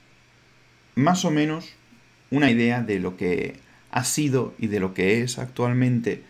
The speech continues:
la tecnología del desarrollo del software. Pero ahora llegó el momento de ponernos un poco manos a la obra, de centrarnos más en lo que es este curso,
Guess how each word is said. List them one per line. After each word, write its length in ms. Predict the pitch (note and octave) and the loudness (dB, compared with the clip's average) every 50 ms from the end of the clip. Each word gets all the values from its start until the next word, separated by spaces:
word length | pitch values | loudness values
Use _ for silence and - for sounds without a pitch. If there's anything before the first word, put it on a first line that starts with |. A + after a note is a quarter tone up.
| - - - - - - - | -20 -20 -20 -20 -18 -10 -4
la 160 | - - C3 B2+ | -2 0 0 0
tecnología 560 | C3+ A2+ A2 A2 G#2+ G#2+ - - B2 C3 C3 | 0 0 0 0 0 -2 0 2 2 4 4
del 160 | A#2+ G#2+ G#2 | 4 2 0
desarrollo 500 | G2+ G#2+ - A#2+ G2+ A2+ A#2 A#2 A#2+ A2+ | 0 -2 -4 -2 0 2 2 2 4 2
del 140 | G#2 G2+ F#2+ | 2 0 -2
software. 420 | - - A2 G2+ E2+ F#2+ G2 - - - - _ _ - - _ _ _ _ - - - - - - - _ _ _ _ _ _ _ _ _ _ - | -2 -2 -2 -2 -2 -4 -8 -12 -16 -20 -20 _ _ -20 -20 _ _ _ _ -20 -20 -20 -20 -20 -20 -20 _ _ _ _ _ _ _ _ _ _ 0
Pero 180 | F3 F3 F#3+ | 2 4 6
ahora 440 | G3 F3 E3 D#3 D#3 D3+ - - - - _ _ _ _ _ | 6 6 6 4 2 0 -4 -6 -10 -20 _ _ _ _ _
llegó 240 | - C3 B2+ B2+ A#2+ | -2 2 2 4 4
el 60 | A#2+ | 4
momento 380 | A#2+ A#2 A#2 A#2+ A#2+ A#2+ A#2+ A#2 | 4 4 4 4 2 2 0 0
de 80 | A2+ A2 | 0 0
ponernos 680 | A2 A2+ G2+ G#2 G#2+ A2 A2 G#2+ G#2+ - - - - - _ _ _ _ _ _ _ _ _ _ _ _ - | -2 -2 -2 0 2 2 2 2 0 -2 -8 -14 -18 -20 _ _ _ _ _ _ _ _ _ _ _ _ -4
un 140 | C#3+ B2+ B2 | -4 -2 0
poco 240 | B2 A2+ A#2 A#2 | 0 0 2 2
manos 380 | A2 A#2 A2+ A2+ A2 A2 - - | 4 4 4 4 2 0 -2 -4
a 60 | G#2 | -6
la 100 | F2 D#2+ | -6 -6
obra, 280 | D2+ C#2 - - - - | -6 -6 -6 -6 -8 -2
de 120 | - C#3 C3+ | 0 2 2
centrarnos 600 | C3 C#3 B2+ C3 A#2+ D3 D3+ D3+ D#3 D3 C#3 C3+ | 4 4 4 4 4 4 2 4 4 2 2 2
más 340 | C3+ C3+ C#3 C#3+ C#3 - - | 2 0 0 -2 -4 -6 -4
en 140 | - B2+ A#2+ | -2 0 2
lo 120 | A2 G#2+ | 2 2
que 360 | G#2+ - G2+ F#2+ F#2 F#2+ F#2 G2 | 2 0 0 0 0 0 0 0
es 160 | B2 B2 - | -2 -2 -4
este 240 | A#2+ - - F2 - | -4 -4 -4 -6 -6
curso, 380 | - E2+ D#2 - - - - | -6 -10 -8 -8 -8 -10 -10